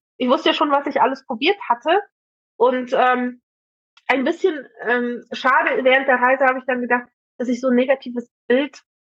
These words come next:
von Weight Watchers hatte vorher. Oder negativ ist falsch. Ich hab die einfach zu den normalen Diäten mit eingruppiert. Und, ähm, aus dem Grund, mir hatten schon öfter gesagt, "Ja, willst du nicht Weight Watchers machen?" Ich hab gesagt, "Nee, ich hab keinen Bock, Punkte zu zählen." Ne, das war so dieses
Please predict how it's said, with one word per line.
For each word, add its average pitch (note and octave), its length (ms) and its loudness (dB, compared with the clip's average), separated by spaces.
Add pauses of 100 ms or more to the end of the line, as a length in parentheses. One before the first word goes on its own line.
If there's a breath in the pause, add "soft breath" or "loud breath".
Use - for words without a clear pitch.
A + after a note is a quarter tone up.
von A3+ 180 0
Weight B3 260 2
Watchers G#3 440 -2
hatte F#3 320 -10
vorher. A3 400 0
Oder A#3 440 2
negativ C4+ 440 0
ist B3 160 -8
falsch. C4 260 2 (260 loud breath)
Ich A#3 120 -6
hab C4+ 120 -2
die B3+ 120 0
einfach C4 280 -2
zu B3+ 120 -16
den B3 120 -2
normalen A#3 440 2
Diäten A#3 760 -4
mit G#3+ 240 0 (100)
eingruppiert. G3+ 960 -2 (840 loud breath)
Und, A#3+ 380 2
ähm, A3+ 340 2
aus A3+ 200 0
dem C4+ 200 0
Grund, C#4+ 200 -4
mir B3+ 140 2
hatten E4 200 2
schon C4+ 160 -6
öfter C#4 240 -2
gesagt, A#3+ 200 -4
"Ja, A3+ 100 -2
willst D4 180 -4
du C#4+ 60 2
nicht - 160 -4
Weight C#4+ 200 2
Watchers D4 360 0
machen?" B3 260 0
Ich B3 60 -2
hab A#3 140 -4
gesagt, G#3 160 -4
"Nee, F#3 120 -2
ich F#3 100 -16
hab - 180 -18
keinen F#3+ 140 -10
Bock, F3+ 200 -10
Punkte F3+ 320 -10
zu - 180 -20
zählen." F3+ 420 -4 (260)
Ne, A3+ 120 2 (100)
das B3+ 160 2
war A#3+ 140 4
so B3 100 2
dieses A#3 340 2